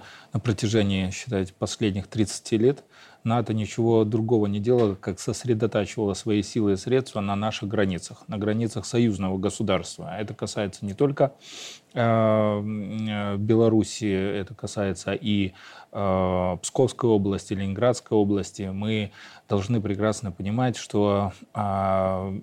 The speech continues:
это делается не просто, э, со стороны нато, это есть определенная их стратегические планы, ориентация, а,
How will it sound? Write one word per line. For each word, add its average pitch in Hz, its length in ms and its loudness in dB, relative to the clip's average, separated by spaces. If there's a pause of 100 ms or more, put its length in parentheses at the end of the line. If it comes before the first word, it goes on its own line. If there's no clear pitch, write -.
(100)
это 113 260 0
делается 95 680 0
не 104 140 -4
просто, 120 600 0 (160)
э, 117 340 -2
со 107 140 -6
стороны 113 400 0
нато, 107 320 -2
это 107 540 -2
есть 110 320 2
определенная 104 640 0
их 107 300 -2
стратегические 107 800 -2
планы, 127 380 2
ориентация, 104 920 0 (420)
а, 98 500 2